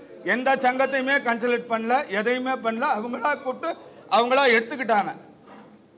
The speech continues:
இதை நம்ம என்ன கண்ணோட்டத்துல பாக்குறதுன்னு நிச்சயமா தெரியல. மென்மேலும் இதை பத்தி விரிவா பேசுறதுக்கு இது காஞ்சி காமாட்சி அம்மன் அறக்கட்டளை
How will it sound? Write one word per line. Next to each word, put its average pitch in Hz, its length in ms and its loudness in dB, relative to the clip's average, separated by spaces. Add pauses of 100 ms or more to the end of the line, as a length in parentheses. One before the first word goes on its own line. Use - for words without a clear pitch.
(180)
இதை 208 120 -6
நம்ம 233 260 -2
என்ன 247 280 0
கண்ணோட்டத்துல 247 580 0
பாக்குறதுன்னு 220 640 0
நிச்சயமா 254 340 -2
தெரியல. 208 520 -2 (3500)
மென்மேலும் 233 380 0
இதை 226 140 2
பத்தி 240 260 0
விரிவா 262 260 0
பேசுறதுக்கு 240 800 0 (580)
இது 202 200 -4
காஞ்சி 226 320 0
காமாட்சி 233 420 0
அம்மன் 226 240 0
அறக்கட்டளை 220 840 -2